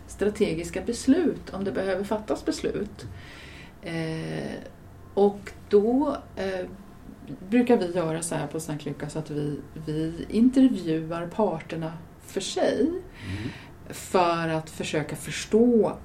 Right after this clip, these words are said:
Speaker 1: allvaret i konflikten.
Speaker 2: Mm.
Speaker 1: Vissa konflikter, då är det två personer som de, de vet att de har en konflikt, de kommer inte vidare, de vill träffa en facilitator direkt, en
Speaker 2: Mm.
Speaker 1: medlare.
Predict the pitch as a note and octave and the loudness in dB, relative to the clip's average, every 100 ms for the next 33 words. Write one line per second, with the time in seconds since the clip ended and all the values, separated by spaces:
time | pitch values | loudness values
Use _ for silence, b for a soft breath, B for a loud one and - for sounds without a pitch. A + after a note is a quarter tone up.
0 | - - - G#3+ F3+ D#3 F#3 D#4+ F#4+ F#4+ | -16 -8 2 4 4 2 2 6 6 4
1 | G3+ D#3+ - - - - G3 C4+ A#2 A2+ | 0 0 -10 -14 -12 -8 -2 -2 0 0
2 | C3+ B2+ B B B - G3+ C#4+ - A3+ | 0 -2 B B B 0 4 4 4 0
3 | A3+ G4+ F3 D3+ - - D3+ D3+ D3 A3 | 2 -2 -2 -4 -4 -4 -2 -2 4 6
4 | D#4+ A3+ G#3 E3+ D#3+ E3+ D#3 D3 D#3 D#3 | 8 6 4 -2 -2 -2 -2 -2 -2 -2
5 | D#3 D#3 D3+ - D3 D3 - - - - | -2 -4 -4 -4 -4 -4 -8 -8 -4 -2
6 | - C#4 E4+ D#4 C#4+ C4 B3+ B3+ C4 - | 4 4 4 2 8 10 10 8 6 6
7 | A3+ C4+ - - B B B - D#3 - | 6 6 2 -10 B B B -10 -8 -6
8 | D#3+ G3+ B3+ C4 A#3+ B3 A#3+ G#3 G#3+ A3+ | 0 8 10 10 6 4 4 4 4 4
9 | C4 B B B - D#3 D3 D3 G3+ B3+ | 2 B B B -2 0 0 4 8 8
10 | A#3+ - A3 - - D#3+ - - B3+ B3+ | 8 4 -4 -6 -8 -6 -4 -2 -2 -2
11 | B3+ - - - - - - F#3 F3 D#3+ | -4 -8 -18 -18 -18 -16 -6 -2 0 0
12 | D#3 - E3 - - - - A3+ - G3+ | 0 -2 -4 -6 -8 -4 0 0 2 6
13 | A#3 G4+ - - - - - F3+ - - | 6 4 -2 -12 -8 -2 0 0 -2 -4
14 | D3+ - - | -4 -4 -6